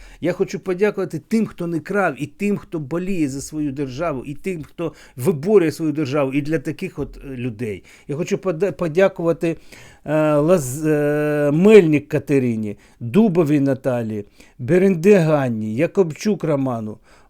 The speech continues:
Портному Олександру, САС Роману на PayPal задонатив, Демків Тетяні, Нор Олександр, також Барані Марині, яка перерахувала на підтримку канали. Велика подяка вам, Марина. Лазебнику Валерію, це,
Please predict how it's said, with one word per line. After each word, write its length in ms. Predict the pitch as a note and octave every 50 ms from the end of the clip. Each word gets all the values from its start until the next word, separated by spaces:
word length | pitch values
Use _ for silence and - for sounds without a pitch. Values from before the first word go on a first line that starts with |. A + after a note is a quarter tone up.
| _
Портному 600 | - E3+ F#3 - - - G3+ G#3 G3+ F#3+ E3+ D#3+
Олександру, 920 | D3+ D3+ D3 C#3+ - - - D3 C3+ B2 A#2+ A2 G2+ A2+ G#2+ G#2+ G#2 - -
САС 520 | - - - - G3 G#3+ A3 G3+ - - F3
Роману 560 | E3 E3 D#3+ E3+ E3+ E3 D3+ C#3+ C#3 C#3+ C3+
на 160 | C3+ C#3+ C#3+
PayPal 520 | C#3 - D#3 D3+ C#3+ - - E3 D#3 D3
задонатив, 720 | C3 B2+ C#3 B2 B2 C3+ B2+ B2+ B2+ A#2 G#2+ - A#2+ G#2+ A2
Демків 520 | A2+ A#2 E3+ G3 G#3 G3 E3+ - D#3+ C3
Тетяні, 680 | - - C#3 - - C#3+ C3+ B2+ B2 A2+ A2 G2+ - - - - - -
Нор 340 | C#3 D3+ F3 G3+ G#3+ G3+ F#3
Олександр, 680 | E3+ D3+ C#3+ C#3 - - - C#3 B2 A#2 G#2 A#2 G#2+
також 380 | - - F#3+ F#3+ - - C#3 B2+
Барані 560 | A#2+ A#2 E3+ F3+ F#3 G3 G3 G3 F#3+ F3+ F3
Марині, 520 | F3 F3 F3+ F3 F3 G3+ G#3 F#3+ F#3 E3+
яка 240 | D#3 D#3 D3+ - D#3+
перерахувала 720 | C#3+ - D#3+ E3 E3 E3+ E3 - E3+ E3 F3+ F3 F3 E3 D#3+
на 100 | D#3+ D3+
підтримку 600 | - - D3 - _ - E3+ E3+ D#3+ - D3+ C3+
канали. 520 | - D#3+ D3+ D3+ D#3 D3+ C#3+ B2+ B2 B2
Велика 540 | A2+ A#2 D3 E3+ F3 F#3 F3 - F3+ D#3+ C#3+ - - _ _ -
подяка 420 | E3 D#3 C#3 D#3+ D#3 C#3+ - C#3+
вам, 200 | B2+ C3 B2+ B2+
Марина. 520 | B2+ B2+ C3 B2 C3+ C3 A#2+ G#2+ F#2+ - - - - - - - - -
Лазебнику 760 | - D3 F3 F#3 D3+ C3 E3+ G#3+ G#3+ F3+ F#3 F#3+ F#3 - - F#3+
Валерію, 640 | E3+ F#3 F#3 F3+ F#3 F#3+ F#3+ F3+ F3 F3+ F3 E3+ D#3+
це, 240 | - - E3+ E3